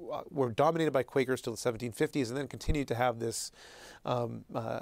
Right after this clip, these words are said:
many of the same values that the Quakers had continued to infuse the assembly in their thinking about policy and politics. And then you had the Penn family, uh, who controlled all the land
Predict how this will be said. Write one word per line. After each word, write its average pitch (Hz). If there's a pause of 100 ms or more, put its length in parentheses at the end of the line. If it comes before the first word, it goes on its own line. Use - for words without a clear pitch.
many 151
of 135
the 120
same 117
values 123
that 113
the 117
Quakers 123
had 113 (140)
continued 123
to 120
infuse 120
the 110
assembly 120
in 117
their 113
thinking 123
about 113
policy 117
and 104
politics. 120 (480)
And 143
then 147
you 147
had 139
the 127
Penn 202
family, 117
uh, 120
who 127
controlled 143
all 135
the 123
land 165